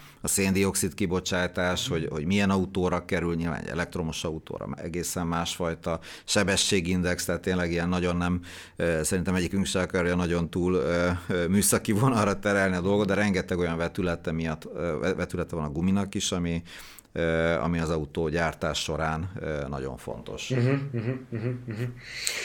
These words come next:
Speaker 2: No, akkor a technológián menjünk túl, mert ezt nem lehet kihagyni, tehát kétezer-huszonkettőben, úgyhogy kicsit a, utazzunk az időben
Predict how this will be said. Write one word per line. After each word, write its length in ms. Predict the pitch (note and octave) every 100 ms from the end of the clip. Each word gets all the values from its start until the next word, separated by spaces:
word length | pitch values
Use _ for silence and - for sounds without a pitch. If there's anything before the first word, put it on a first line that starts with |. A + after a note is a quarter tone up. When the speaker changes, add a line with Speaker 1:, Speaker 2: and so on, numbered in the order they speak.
| - -
Speaker 2:
No, 260 | D#3 E3
akkor 220 | C3+ B2+ D3
a 80 |
technológián 720 | C#3+ G3+ G#3 D#3+ B2 A#2 B2 B2
menjünk 460 | C#3 C#3+ B2 A#2
túl, 200 | A#2+ D3
mert 160 | E3 C3+
ezt 140 | B2+
nem 140 | D#3 C#3+
lehet 200 | A#2 A2
kihagyni, 600 | - A#2+ A2+ A2 A#2+ D3
tehát 180 | - -
kétezer-huszonkettőben, 1300 | C3 C3 A#2 A2+ B2 B2 A#2 A#2+ A2+ - A#2 A2+ C3
úgyhogy 220 | D3+ A#2+
kicsit 320 | B2 E3+ C3
a, 340 | B2 A#2 A#2 A#2+ A#2+ - - -
utazzunk 760 | D#3+ D#3+ C#3+ B2 A2+ A#2+ A#2 A#2+
az 140 | A#2
időben 1040 | B2+ B2 A2+ A2 G#2+ A2+ B2+ E3+ G3 F#3+